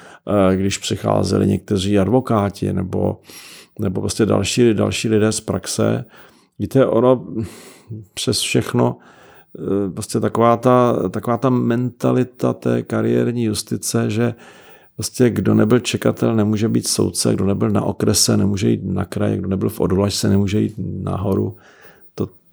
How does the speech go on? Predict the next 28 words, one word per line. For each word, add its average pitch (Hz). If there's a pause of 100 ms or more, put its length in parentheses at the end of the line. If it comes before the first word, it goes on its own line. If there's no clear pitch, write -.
prostě -
pořád 120 (140)
to 113
nějak 107
tak -
jako 110
ještě 107
přetrvá. 92
Přes 120
řadu 113 (800)
výborných 107
příkladů, 98
že 98
to -
jde 98
i 110
jinak 95
a -
že 90
to 98
naopak 92
je 101
velkým 101
obohacením 95
pro 104
ten 95
soud, -
když, -